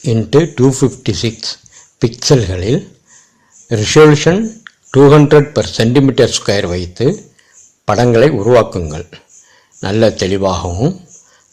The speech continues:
ஃபைல் அளவு குறைவாகவும் இருக்கும். Android ஸ்டுடியோவில்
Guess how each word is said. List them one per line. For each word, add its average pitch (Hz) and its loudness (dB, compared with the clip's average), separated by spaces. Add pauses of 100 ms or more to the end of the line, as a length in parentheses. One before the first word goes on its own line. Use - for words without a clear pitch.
ஃபைல் 135 2
அளவு 92 -4
குறைவாகவும் 101 -2
இருக்கும். 82 -10 (1160)
Android 156 2
ஸ்டுடியோவில் 117 -2